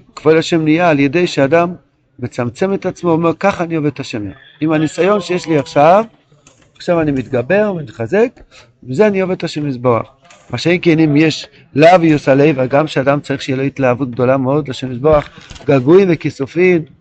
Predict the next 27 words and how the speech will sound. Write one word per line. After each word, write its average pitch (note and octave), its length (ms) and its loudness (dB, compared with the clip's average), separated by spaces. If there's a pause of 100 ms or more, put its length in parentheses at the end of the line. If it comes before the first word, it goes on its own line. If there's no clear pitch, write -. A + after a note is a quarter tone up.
(360)
שממש D3+ 580 -4
נפשו, E3+ 540 -2
נפשי E3+ 340 -2
יוצא F#3+ 220 0
מדברי. F3 440 2 (540)
אבל E3 300 4 (360)
כיסופים D#3+ 640 -6 (100)
ביחד C#3 360 -4
עם B2 120 -8
צמצום, B2 440 -14 (760)
או G#3 420 4
ביחד C#3+ 380 -2
עם C3+ 100 -4
כלי. B2+ 240 -4 (1300)
אם D#3+ 120 2
אדם D#3 220 2
לא D#3+ 80 2
חושב E3 360 -2
בלב D3 300 4 (300)
איך D#3 120 -2
לצייר, D#3+ 600 4 (360)
איך C#3+ 120 -8
אני D3 120 0
עובד D#3+ 140 2
את E3+ 80 -8
השם E3 200 -6
יזבח, F3 440 0